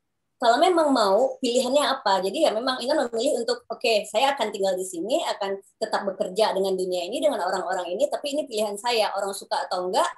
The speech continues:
selama saya tidak menyakitin mereka dan merugikan mereka, why not?" gitu. Jadi ketika misalnya di dunia syuting, makan, makanan yang halal itu susah. <laughs> Karena ya di sini tuh bacon itu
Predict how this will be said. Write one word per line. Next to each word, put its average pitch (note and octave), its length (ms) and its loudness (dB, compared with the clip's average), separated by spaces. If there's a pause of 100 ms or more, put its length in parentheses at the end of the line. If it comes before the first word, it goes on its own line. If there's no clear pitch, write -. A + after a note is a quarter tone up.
(420)
selama A3 360 0
saya C#4 160 2
tidak A3 200 2
menyakitin G#3 440 -4
mereka G3+ 320 2
dan G#3+ 160 4
merugikan G3 360 -2
mereka, G3+ 360 -2 (400)
why G3 240 0
not?" B3 400 -4
gitu. E3+ 400 -8
Jadi C4+ 240 -6
ketika C4 240 0
misalnya G3 400 0
di F3+ 80 -8
dunia F#3 240 0
syuting, A3+ 400 0 (240)
makan, A#3+ 480 2 (280)
makanan C#4+ 440 2
yang D#4 160 0
halal D#4 320 4
itu E4 160 -4
susah. F4+ 440 -2 (440)
<laughs> - 440 -8
Karena F4 320 0
ya D#4 80 4
di C#4 80 -2
sini D4 240 -4
tuh G4+ 80 -4
bacon D#4 400 4
itu E4+ 160 -4